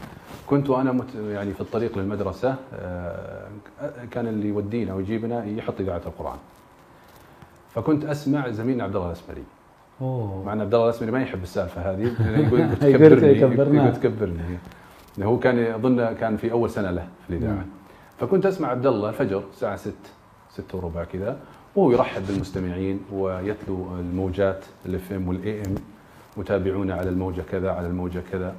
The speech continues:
Speaker 1: تعرف، آه، طالب فترة الصباح ورايح المدرسة تكون ثقيلة شوي على نفسه.
Speaker 2: إيه.
Speaker 1: فكنت أنا أسمع، قلت: "يا حظ هذا،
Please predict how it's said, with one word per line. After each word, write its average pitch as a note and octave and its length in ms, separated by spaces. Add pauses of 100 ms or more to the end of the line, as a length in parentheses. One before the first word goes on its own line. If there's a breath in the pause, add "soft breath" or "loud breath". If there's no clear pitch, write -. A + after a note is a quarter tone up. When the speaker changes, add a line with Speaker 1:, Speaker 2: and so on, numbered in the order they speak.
(680 soft breath)
Speaker 1:
تعرف، D#3+ 380
آه، A2 220 (640)
طالب G#2+ 300 (540)
فترة G#2 260
الصباح G2+ 420
ورايح F#2+ 220
المدرسة G2+ 420
تكون G#2 220
ثقيلة G#2+ 320
شوي F2 180
على E2+ 160
نفسه. G#2+ 260
Speaker 2:
إيه. G#2 140 (580 soft breath)
Speaker 1:
فكنت D3+ 280
أنا C#3+ 140
أسمع، C#3 180
قلت: B2 160
"يا D#3 80
حظ G2 260
هذا، E2+ 360